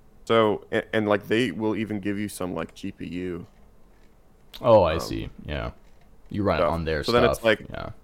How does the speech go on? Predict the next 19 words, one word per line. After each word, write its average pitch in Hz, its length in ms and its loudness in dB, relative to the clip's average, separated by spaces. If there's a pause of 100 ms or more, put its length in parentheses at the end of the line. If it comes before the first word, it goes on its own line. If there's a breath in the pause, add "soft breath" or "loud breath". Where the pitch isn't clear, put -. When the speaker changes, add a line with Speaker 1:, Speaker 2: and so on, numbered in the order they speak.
(500)
Speaker 1:
yeah, 127 200 6
so 120 120 -2
then 117 140 4
it's 110 140 -2
like, 110 200 2
well, 92 180 -2
okay, 98 280 -2
so 98 140 -8 (100)
do 98 180 0
I 107 120 6
need, 98 380 -2
I 101 80 -2
guess 98 200 -8
I 92 80 -2
need 101 260 -2
a 98 60 0
G 95 220 -6
P 92 160 -8
U 95 480 -4